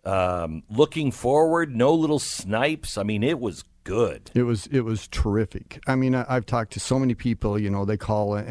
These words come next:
Speaker 2: and say, "Hey, what did you think? What was like?" And so many people have said to me, you know, there were a number of times I actually was brought to tears last night.
Speaker 1: Yeah.
Speaker 2: I mean, it was an emotional, very positive.
Speaker 1: It really
Speaker 2: That's
Speaker 1: was.
Speaker 2: the other thing, is there was nothing negative about this speech.
Speaker 1: Yeah.
Speaker 2: It was very, very positive.
Speaker 1: That's not what the left is saying. That's not what C N N and everybody else, they're saying this was a destructive,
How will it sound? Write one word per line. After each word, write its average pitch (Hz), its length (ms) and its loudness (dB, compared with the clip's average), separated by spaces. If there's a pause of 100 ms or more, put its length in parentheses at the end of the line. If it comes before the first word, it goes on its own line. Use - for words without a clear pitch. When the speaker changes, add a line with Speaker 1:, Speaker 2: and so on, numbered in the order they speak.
(180)
Speaker 2:
and 101 420 -2
say, 101 240 -4
"Hey, 110 240 0
what 110 180 0
did 107 120 -6
you 90 80 -12
think? 107 260 -2
What 110 80 -2
was 104 160 -4
like?" 104 260 -2 (260)
And 165 120 4
so - 240 0
many 220 220 4
people 220 280 2
have 120 80 -4
said 131 240 -2
to 131 80 -2
me, 131 100 4
you 135 60 2
know, 147 140 2
there 175 100 2
were 170 60 4
a 160 40 4
number 202 200 2
of 180 60 -2
times 147 280 -2
I 143 120 0
actually 185 240 0
was 156 100 0
brought 170 260 0
to 156 80 -4
tears 208 360 0
last 101 260 -6
night. 92 160 -4
Speaker 1:
Yeah. 95 100 0
Speaker 2:
I 120 40 2
mean, 143 180 2
it 208 80 0
was 226 180 2
an 196 100 4
emotional, 147 580 2
very 160 180 2
positive. 139 580 0
Speaker 1:
It 80 140 -6
really 92 160 -2
Speaker 2:
That's 196 180 2
Speaker 1:
was. - 40 -4
Speaker 2:
the 233 80 4
other 254 120 2
thing, 165 200 2
is 123 120 0
there 151 120 4
was 131 180 0
nothing 165 500 2
negative 214 440 2
about 104 320 -2
this 104 160 -4
speech. 95 320 -2
Speaker 1:
Yeah. 151 60 4
Speaker 2:
It 170 60 0
was 196 200 4
very, 160 500 2
very 185 240 2
positive. 180 400 -2
Speaker 1:
That's 120 180 0
not 143 120 2
what 127 120 -2
the 92 180 0
left 101 280 0
is 85 100 -6
saying. 73 260 -8
That's 95 200 -4
not 110 160 -2
what 101 260 -4
C - 320 -6
N 101 80 -2
N 104 220 0
and 85 140 -4
everybody 92 280 -2
else, 98 200 -2
they're 92 120 -4
saying 92 280 -6
this 90 160 -8
was 85 140 -10
a 80 80 -8
destructive, 107 1120 -6